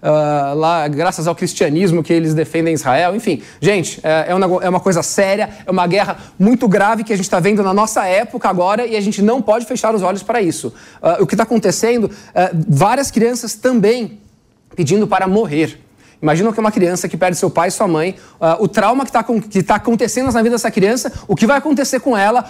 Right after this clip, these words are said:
a raiva, o ódio quando ela crescer. Então a gente tá formando, ah, eu acho muito preocupante tudo que eu tô vendo e nós precisamos falar de paz e o Brasil, ele tem, ah, levantado a voz e acho muito importante isso.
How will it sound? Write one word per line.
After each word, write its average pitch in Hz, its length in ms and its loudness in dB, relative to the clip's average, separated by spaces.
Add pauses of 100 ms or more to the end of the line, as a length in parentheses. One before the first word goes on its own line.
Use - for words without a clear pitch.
(120)
a 214 180 2
raiva, 196 480 0
o 233 140 0
ódio 214 340 2
quando 240 160 -4
ela 247 140 -2
crescer. 196 520 -4 (400)
Então 196 220 0
a 220 40 2
gente 214 100 -4
tá 214 120 2
formando, 214 760 2
ah, 214 540 0
eu 190 140 0
acho 202 180 0
muito 226 440 4
preocupante 220 640 -2 (240)
tudo 285 220 2
que 277 60 0
eu 247 40 0
tô 208 140 0
vendo 208 420 2 (240)
e 180 140 0
nós 190 160 0
precisamos 208 540 0
falar 202 180 0
de 180 140 -4
paz 196 360 0 (160)
e 202 80 -2
o 202 40 4
Brasil, 196 520 2
ele 202 200 0
tem, 202 420 0
ah, 175 600 0 (120)
levantado 196 540 0
a 180 60 0
voz 185 340 -2
e 208 80 0
acho - 180 -2
muito 202 380 2
importante 175 500 -6
isso. - 220 -14